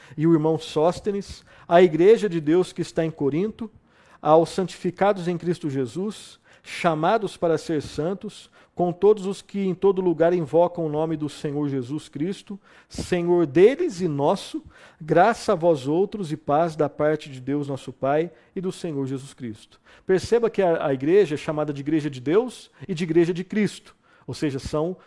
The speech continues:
é, expressões usada de, usadas de forma intercambiável. Igreja de Deus, igreja de Cristo. E também ali no, no, antes do versículo três, acerca de Jesus Cristo, está escrito assim, "Senhor deles e nosso."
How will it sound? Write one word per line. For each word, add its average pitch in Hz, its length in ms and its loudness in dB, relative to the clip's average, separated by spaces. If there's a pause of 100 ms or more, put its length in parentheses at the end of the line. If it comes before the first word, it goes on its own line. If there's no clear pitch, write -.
(120)
é, 131 400 0
expressões 160 680 -6
usada 156 320 0
de, 151 120 -8 (180)
usadas 160 460 0
de 147 80 -10
forma 170 380 -4
intercambiável. 185 1000 -2 (240)
Igreja 143 360 -2
de 120 100 -12
Deus, 156 340 -2
igreja 151 300 -4
de 156 100 -14
Cristo. - 500 -6 (360)
E 196 80 0
também 175 420 2
ali 156 200 2
no, 151 240 -4
no, 139 420 -4
antes 208 240 2
do 160 120 -2
versículo 139 460 -6
três, 175 520 0 (960)
acerca 180 600 2
de 139 100 -6
Jesus 120 340 -10
Cristo, 185 300 -8
está - 140 -4
escrito 160 300 -4
assim, 147 340 -8 (280)
"Senhor 151 560 -2
deles 180 520 0
e 240 80 -8
nosso." 147 560 -8